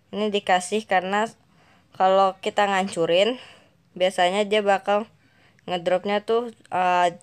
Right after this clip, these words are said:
di samping-sampingnya gitu guys ya. Ini kayak ngebug gitu ya. Kita bakal pasang-pasangin dulu. Ya, nanti dulu ya. Kita baca dulu kali ya kreator informationnya. Nah, di sini kreatornya tuh namanya A B Gaming Studio ya guys ya.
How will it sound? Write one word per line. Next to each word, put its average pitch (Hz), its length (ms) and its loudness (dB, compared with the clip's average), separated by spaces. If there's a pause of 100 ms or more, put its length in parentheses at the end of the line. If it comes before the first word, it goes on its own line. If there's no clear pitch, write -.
(300)
di 185 80 -6
samping-sampingnya 190 880 -4
gitu 156 160 -6
guys 165 160 -8
ya. 170 80 -8 (160)
Ini 165 80 -10
kayak 160 320 -10
ngebug 160 240 -14
gitu 160 320 -10
ya. 160 320 -8 (720)
Kita 208 80 -4
bakal 196 400 0
pasang-pasangin 214 720 -4
dulu. 170 320 -2 (1000)
Ya, 165 220 -10
nanti 165 160 -8
dulu 165 240 -6
ya. 156 160 -8
Kita 165 240 -10
baca 170 240 -4
dulu 170 260 -8
kali 160 220 -2
ya 180 80 -4
kreator 156 640 -10
informationnya. 165 880 -12 (720)
Nah, 196 160 -2
di 170 80 -8
sini 190 320 -6
kreatornya 180 640 -4
tuh 233 240 0 (160)
namanya 180 560 -6
A 175 220 -2
B 175 260 -2
Gaming 180 320 -4
Studio 170 480 -6
ya - 80 -14
guys 165 240 -12
ya. 175 40 -14